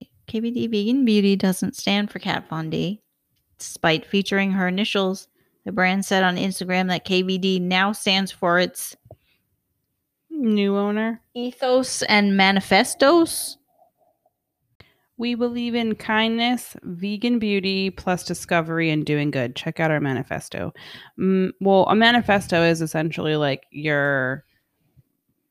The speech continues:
Speaker 2: fingerprint of, like, what you wanna be remembered by and what you stand for.
Speaker 1: Mm-hmm.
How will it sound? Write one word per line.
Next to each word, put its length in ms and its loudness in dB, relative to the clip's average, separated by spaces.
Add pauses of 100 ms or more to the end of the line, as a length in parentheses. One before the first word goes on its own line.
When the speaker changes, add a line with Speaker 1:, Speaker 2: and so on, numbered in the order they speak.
(2000)
Speaker 2:
fingerprint 760 2 (140)
of, 920 -4 (3000)
like, 200 2
what 180 4
you 80 2
wanna 180 4
be 100 2
remembered 380 2
by 200 2
and 180 0
what 120 0
you 80 -6
stand 300 -16
for. 280 -16 (260)
Speaker 1:
Mm-hmm. 220 -2